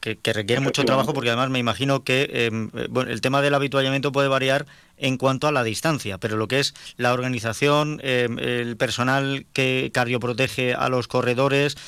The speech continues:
Speaker 1: eh, las
Speaker 2: Mm.
Speaker 1: señalizaciones, la seguridad, eh, todo esto, ¿te da lo mismo si la carrera es de un kilómetro como si es, eh,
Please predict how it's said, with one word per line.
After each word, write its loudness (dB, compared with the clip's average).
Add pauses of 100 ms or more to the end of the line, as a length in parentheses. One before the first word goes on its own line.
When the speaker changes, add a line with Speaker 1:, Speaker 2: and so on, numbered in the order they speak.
(200)
Speaker 1:
eh, 0
las 0
Speaker 2:
Mm. 0
Speaker 1:
señalizaciones, 0
la 2
seguridad, 2
eh, -2
todo 2
esto, 0 (400)
¿te -2
da 4
lo 2
mismo 0
si -4
la 2
carrera 0
es -6
de -2
un 0
kilómetro 0
como -2
si 0
es, -2
eh, 0